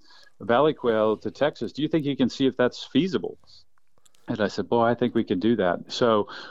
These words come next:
we worked with that quail nuisance area. We trapped seven hundred and fifty wild, uh, valley quail, moved 'em to Texas, and we monitor 'em. And,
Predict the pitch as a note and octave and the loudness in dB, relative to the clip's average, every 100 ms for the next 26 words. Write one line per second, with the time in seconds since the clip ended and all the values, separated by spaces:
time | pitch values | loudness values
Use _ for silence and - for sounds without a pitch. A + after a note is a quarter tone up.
0 | - B2 A2+ D3 D3+ D3+ D3 B2+ D3 D3+ | 0 2 4 2 2 2 2 2 2 2
1 | C#3 A#2+ A#2+ - G#2+ G#2 A2+ A#2 A#2 - | 2 0 -4 -4 -2 2 2 0 -2 -2
2 | B2+ C3+ C#3+ - - - - - C3 C#3+ | 2 2 0 -6 -20 -20 -18 -2 -2 0
3 | C3+ C3+ C#3 C3+ B2+ C3+ B2+ C3 A#2 A2 | -2 -2 0 -2 -2 -2 -2 -4 -2 2
4 | A2 A#2 B2+ B2+ - - - - - A2+ | 4 4 2 0 -6 -18 -20 -20 -12 -4
5 | A2+ A2 A#2+ A#2 A#2 A2 G2+ G#2 A#2+ - | -2 2 2 2 0 -2 0 0 -2 0
6 | A#2 C3 D#3 C#3+ C#3+ - A#2 - C3+ E3+ | 0 0 -2 -8 -6 -2 -2 -2 -8 -8
7 | - - - - - - B2 A#2 A#2 A2+ | -16 -20 -20 -20 -20 -14 -6 -2 0 0
8 | A#2+ B2 C#3 C3 A#2 G2+ F#2 F2+ - A2+ | 2 4 2 0 -2 -4 -4 -8 -6 -4
9 | A2 G#2+ | -4 -6